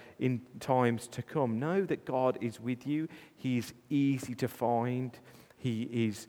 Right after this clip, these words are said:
uh, he is ever present. He wants to be your refuge, your fortress, your strength, your ever present help. And so we move then on to the question, well, if God is a refuge and offers to be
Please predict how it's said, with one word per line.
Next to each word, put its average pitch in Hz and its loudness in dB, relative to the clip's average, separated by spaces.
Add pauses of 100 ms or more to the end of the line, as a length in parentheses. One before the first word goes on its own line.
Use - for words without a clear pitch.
(240)
uh, 101 2
he 127 -2
is 151 2 (380)
ever 147 6 (140)
present. 98 0
He 131 -2
wants 143 -2
to 151 0
be 123 0 (240)
your 101 0
refuge, 131 -2
your 98 0
fortress, - -2
your 95 -4
strength, 113 -4 (280)
your 101 -2
ever 107 -2 (320)
present 98 -2 (320)
help. - -8 (680)
And 131 2
so 170 6
we 160 6
move 165 4
then 165 8
on 131 6
to - -12
the 123 2
question, 127 0
well, 131 6
if - 0
God 190 8
is 165 6 (240)
a 139 12
refuge 113 4
and 139 4
offers 156 8
to 156 4
be 143 4